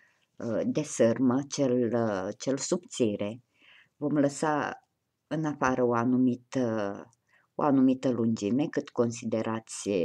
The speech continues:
dumneavoastră, în funcție de modul în care veți utiliza clopoțelul. Și vom începe să lucrăm în corespondența fiecărui, uh, ochi de lanț,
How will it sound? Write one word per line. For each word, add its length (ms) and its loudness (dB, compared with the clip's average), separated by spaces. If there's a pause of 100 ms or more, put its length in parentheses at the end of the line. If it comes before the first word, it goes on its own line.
dumneavoastră, 1120 -4 (460)
în 140 -6
funcție 480 0
de 640 4 (200)
modul 360 0
în 80 0
care 260 0
veți 460 -2 (200)
utiliza 1080 -4
clopoțelul. 920 -2 (920)
Și 200 0
vom 220 8
începe 380 0
să 580 0
lucrăm 540 -2
în 160 -4
corespondența 840 0
fiecărui, 880 -2 (880)
uh, 320 -6
ochi 300 0
de 240 -2
lanț, 440 0